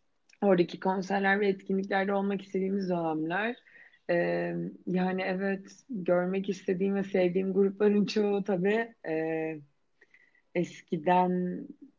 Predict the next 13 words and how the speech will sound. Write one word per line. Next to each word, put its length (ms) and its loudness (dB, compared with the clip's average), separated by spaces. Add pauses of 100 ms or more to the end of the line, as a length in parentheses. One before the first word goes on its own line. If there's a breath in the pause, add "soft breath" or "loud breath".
(300)
ya 120 6
eski 440 4
dediğim 360 8
an, 180 6
ya 140 6
iki 300 2
bin 140 6
on 220 6
dört, 140 8
iki 260 0
bin 100 2
altı 460 4
bile, 500 4